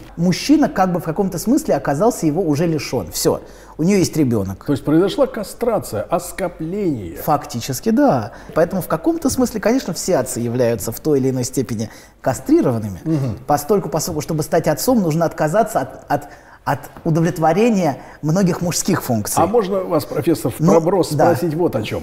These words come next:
Speaker 2: А, э, типаж самой вот такой матери, которая сосредоточена полностью на ребенке, он чем заложен в ее собственной жизни?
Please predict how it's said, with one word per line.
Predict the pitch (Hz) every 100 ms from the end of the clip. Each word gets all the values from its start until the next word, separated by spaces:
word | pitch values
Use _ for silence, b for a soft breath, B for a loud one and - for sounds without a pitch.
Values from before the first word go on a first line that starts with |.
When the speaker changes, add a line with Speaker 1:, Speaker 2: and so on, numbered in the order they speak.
| -
Speaker 2:
А, | 151 156 - -
э, | 214 - 127 - -
типаж | 170 233 202
самой | - 165 180 180
вот | 160 -
такой | 160 165
матери, | 156 190 190 180 160
которая | 143 127 160 160 147
сосредоточена | 135 123 139 139 175 151 151
полностью | 127 160 147 120 139
на | 139
ребенке, | 151 147 110 92 78 B B B -
он | 175 175 -
чем | - 220 143
заложен | 147 165 156 120 123
в |
ее | 123 160 165
собственной | 156 131 - 120 107
жизни? | 110 80 -